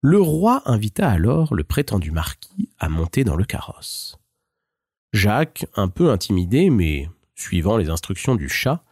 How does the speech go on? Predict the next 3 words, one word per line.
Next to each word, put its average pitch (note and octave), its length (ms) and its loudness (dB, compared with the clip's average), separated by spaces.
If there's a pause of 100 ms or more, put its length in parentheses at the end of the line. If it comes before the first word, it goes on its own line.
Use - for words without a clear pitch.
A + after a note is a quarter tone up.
(440)
accepta - 560 -2
avec E2 340 -6
gratitude. - 880 -8